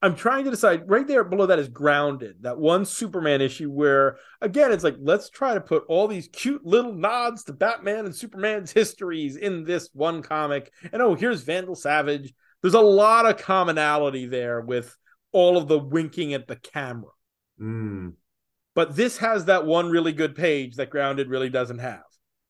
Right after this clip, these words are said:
Speaker 1: So, yes, I believe the new two twenty-eight.
Speaker 2: Works for me.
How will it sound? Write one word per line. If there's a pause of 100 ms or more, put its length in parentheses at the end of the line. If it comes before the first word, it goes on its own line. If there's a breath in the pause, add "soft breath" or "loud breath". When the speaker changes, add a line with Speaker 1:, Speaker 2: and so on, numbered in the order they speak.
(400)
Speaker 1:
So, (160)
yes, (160)
I
believe
the
new
two
twenty-eight. (840)
Speaker 2:
Works
for
me.